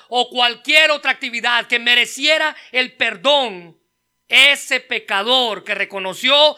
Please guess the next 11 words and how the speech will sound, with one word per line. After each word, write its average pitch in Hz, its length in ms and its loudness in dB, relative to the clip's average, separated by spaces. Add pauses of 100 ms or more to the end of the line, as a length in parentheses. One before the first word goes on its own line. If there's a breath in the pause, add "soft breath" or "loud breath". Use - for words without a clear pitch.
(140 loud breath)
su - 240 -10
maldad 233 840 0 (280)
fue 226 380 -2
declarado, 214 760 -2 (160)
escuche 285 400 -4
bien 262 200 0
esto, 247 340 -2 (240 soft breath)
instantáneamente 285 1800 0 (160 loud breath)
y 262 120 -2
permanentemente 233 1700 -2
justo. 381 580 -4